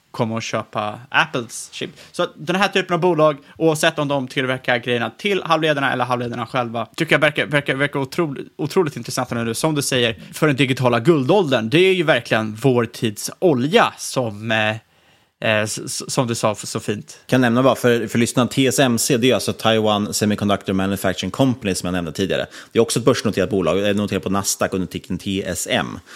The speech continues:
Speaker 2: Eh, och det är, som säger, en av världens största halvledartillverkare, liksom, som bygger såna här typer av kretskort och sånt. Eh, och de köper de här maskinerna och till och med har investerat i A S M L. Så att, eh, nej, A S M L tycker jag faktiskt är ett jätteintressant bolag som jag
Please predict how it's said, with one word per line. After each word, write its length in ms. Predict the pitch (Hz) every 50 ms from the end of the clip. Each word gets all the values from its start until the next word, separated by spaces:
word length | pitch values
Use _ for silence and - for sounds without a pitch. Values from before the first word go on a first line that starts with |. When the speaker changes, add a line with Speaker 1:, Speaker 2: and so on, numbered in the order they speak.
| - - - -
Speaker 2:
Eh, 160 | - 92 90
och 140 | 92 98 101
det 60 | 95
är, 40 | 90
som 120 | 85 98
säger, 260 | 95 - - 101 101 95
en 80 | 92
av 60 | 87
världens 180 | 87 90 90 87
största 240 | - 90 - - 85
halvledartillverkare, 1000 | 80 80 87 85 82 78 82 85 90 95 92 - 92 90 98 98 95 - - 92
liksom, 220 | 85 - - -
som 100 | - 87
bygger 180 | 85 90 78 -
såna 140 | - 92 82
här 60 | -
typer 160 | - - -
av 40 | -
kretskort 400 | - 85 - - - - - -
och 60 | 92
sånt. 180 | - 69 - - - - - - - - - -
Eh, 160 | - - -
och 100 | - 110
de 120 | 123 147 147
köper 300 | - 160 151 - - 123
de 60 | 107
här 80 | 95
maskinerna 420 | 95 95 90 110 98 92 90 85 85
och 60 | 87
till 120 | 101 98
och 60 | 98 95
med 200 | 92 90 90 87
har 200 | 82 87 90 92
investerat 540 | 95 92 87 - - - 107 101 92 -
i 80 | 90 87
A 140 | 85 80 80
S 120 | 80 -
M 80 | 90 85
L. 140 | 80 95 98 _ - - - - - - -
Så 140 | - - 120
att, 160 | 110 - -
eh, 60 | 127
nej, 160 | 127 143 170 -
A 100 | 165 170
S 100 | 165 -
M 60 | 190
L 60 | 190 190
tycker 120 | - 165
jag 60 | 156
faktiskt 160 | - 131 -
är 40 | 139
ett 60 | 135
jätteintressant 280 | 139 - 135 - 175 160
bolag 240 | - 151 110 107 101
som 120 | - 131
jag 180 | 123 120 123